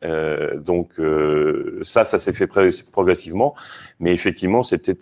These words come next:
indispensable, je pense, que le, le sujet soit porté au plus haut niveau.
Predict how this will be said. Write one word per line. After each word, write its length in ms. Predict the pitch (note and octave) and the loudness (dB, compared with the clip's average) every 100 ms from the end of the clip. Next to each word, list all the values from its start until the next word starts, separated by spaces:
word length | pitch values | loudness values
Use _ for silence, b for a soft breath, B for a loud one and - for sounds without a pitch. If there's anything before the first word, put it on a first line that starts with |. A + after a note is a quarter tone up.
| - | -8
indispensable, 580 | F#2+ F2+ E2+ F2+ - G#2+ | -4 -4 -2 -4 -2 -2
je 80 | E2+ | -2
pense, 300 | D2+ G#2+ - | -4 -6 -8
que 100 | - | -6
le, 220 | E2 D#2+ | -4 -4
le 120 | D2+ | -4
sujet 440 | D2 - D#2 F2 G2 | -10 -12 -4 -2 -2
soit 340 | - F2+ F2 | -4 -2 0
porté 400 | F2+ - G2+ F#2 B B B - | -2 -6 -4 -6 B B B -4
au 120 | G2 | -4
plus 180 | - F#2+ | 0 0
haut 100 | F2+ | 0
niveau. 460 | E2+ D#2+ A#2 D3+ | 0 2 2 0